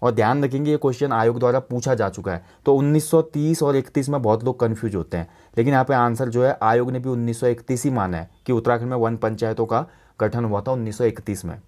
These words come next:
ठीक है, तो याद रखना है नाइनटीन थर्टी वन सही आंसर है। चौबटिया उद्यान की स्थापना कब हुई थी? अच्छा क्वेश्चन है। देखिए चौबटिया उद्यान देखो ब्रिटिश कालीन बहुत एक सबसे इंपॉर्टेंट उद्यान था दोस्तों।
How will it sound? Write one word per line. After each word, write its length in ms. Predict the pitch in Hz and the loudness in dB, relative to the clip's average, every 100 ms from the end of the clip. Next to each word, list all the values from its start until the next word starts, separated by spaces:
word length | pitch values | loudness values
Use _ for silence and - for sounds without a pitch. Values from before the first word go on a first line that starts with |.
| _ | _
ठीक 100 | 123 | -6
है, 60 | 120 | -2
तो 120 | 120 | 0
याद 220 | 110 101 | 2 2
रखना 180 | 101 107 | 0 -4
है 60 | 113 | -2
नाइनटीन 340 | 104 104 117 | -4 -2 -4
थर्टी 240 | 110 92 | -4 -4
वन 200 | 101 123 180 - - | 0 0 -2 -12 -12
सही 240 | - 95 | -4 -2
आंसर 360 | 87 87 90 85 | -2 -2 -4 -6
है। 100 | 80 _ _ _ _ _ _ _ - | -10 _ _ _ _ _ _ _ -6
चौबटिया 480 | - 123 120 139 147 | 2 4 4 2 2
उद्यान 320 | 135 120 131 | 2 2 0
की 140 | 131 131 | 0 -4
स्थापना 420 | - 117 113 123 | 0 -2 0 -2
कब 200 | 117 110 | 0 0
हुई 140 | 104 | 0
थी? 220 | 107 139 - _ | -2 -6 -10 _
अच्छा 220 | 95 117 | -6 -2
क्वेश्चन 260 | 110 110 117 | 0 0 -2
है। 80 | 110 | -2
देखिए 220 | 107 143 | 0 0
चौबटिया 460 | 151 120 120 131 131 | 2 4 4 4 2
उद्यान 240 | 127 131 | 2 0
देखो 220 | 123 135 | 0 -2
ब्रिटिश 360 | 123 113 - 131 | -4 -4 -4 -2
कालीन 340 | 123 123 131 | 0 -2 -2
बहुत 280 | 127 117 120 _ _ - | -2 -4 -4 _ _ -6
एक 100 | 120 | -2
सबसे 200 | 131 147 | 0 0
इंपॉर्टेंट 400 | 135 127 127 139 | 2 2 2 0
उद्यान 380 | 117 104 117 123 | -2 0 0 2
था 60 | 117 | 0
दोस्तों। 400 | 110 104 123 | -2 -2 -4